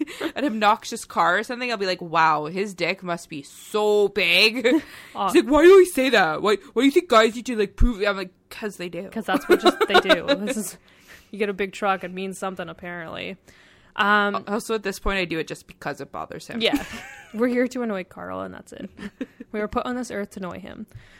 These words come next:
Speaker 1: Yep.
Speaker 2: Um, so this ghost truck is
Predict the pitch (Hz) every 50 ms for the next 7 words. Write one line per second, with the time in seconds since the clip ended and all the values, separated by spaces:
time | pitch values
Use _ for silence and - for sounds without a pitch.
0 | _ _ _ _ - - 202 - _ _ _ _ _ _ - 240 233 226 226 226
1 | 220 226 226 - - 240 - - 240 233 226 226 220 220 214 208 - - - _
2 | _ _ _ - 214 233 277 294 - - - 240 220 226 220 - - - 247 214
3 | 208 214 - - - - _ - 214 214 208 208 202 196 190 -